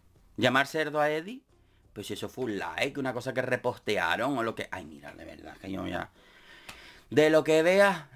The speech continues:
la mitad espero que te lo creas. La otra mitad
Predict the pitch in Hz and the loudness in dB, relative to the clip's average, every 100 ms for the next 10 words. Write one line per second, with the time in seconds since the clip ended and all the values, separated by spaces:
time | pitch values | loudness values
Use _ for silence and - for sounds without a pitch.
0 | - - 123 135 135 135 156 156 - 156 | -20 -10 0 2 2 0 0 0 2 2
1 | 156 147 135 120 104 104 87 - - _ | 2 0 -2 -2 -2 -4 -4 -8 -12 _
2 | _ - 104 120 139 135 135 123 131 180 | _ -2 4 6 6 4 2 2 2 2
3 | 247 | 2